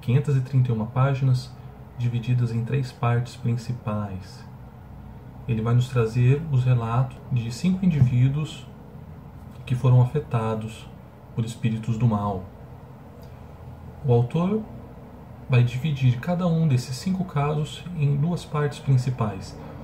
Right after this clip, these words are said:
Uma primeira ele vai falar do indivíduo que foi possuído desde o momento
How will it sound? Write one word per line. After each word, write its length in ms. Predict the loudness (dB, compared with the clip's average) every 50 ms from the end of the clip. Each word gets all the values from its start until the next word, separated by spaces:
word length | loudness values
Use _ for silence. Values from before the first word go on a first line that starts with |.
| -12 -4 2
Uma 160 | 4 4 4
primeira 400 | 4 2 2 2 4 2 2 2
ele 100 | 2 2
vai 120 | 2 0 0
falar 420 | 2 4 4 6 6 4 4 0 -4 -10 -12 -6 0
do 120 | 4 6 8
indivíduo 420 | 8 8 8 6 6 4 2 2
que 80 | 0 0
foi 140 | 0 0
possuído 500 | 2 2 0 -2 0 0 0 0 0 0 -2 0
desde 240 | 2 2 2 4 4
o 60 | 4
momento 500 | 6 6 8 8 8 8 6 4 2 -4